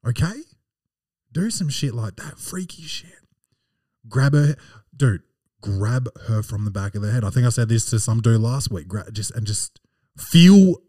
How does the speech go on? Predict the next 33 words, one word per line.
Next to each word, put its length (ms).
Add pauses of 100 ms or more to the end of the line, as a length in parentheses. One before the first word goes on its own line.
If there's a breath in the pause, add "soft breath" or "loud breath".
feel 420
a 60
bit 240
dangerous. 520
Don't 320
pull 280
her 120
hair, 260
but 140
just 180
grab 360
it. 120 (2000)
And 140
let 120
her 120
know 240
that 120
you're 180
fucking 360
right 240
there. 240
And 100
she'll 180
just 160
be 100
like, 140
"Oh 100
my 200
God, 280
this 180
guy's 320
in 220
control." 640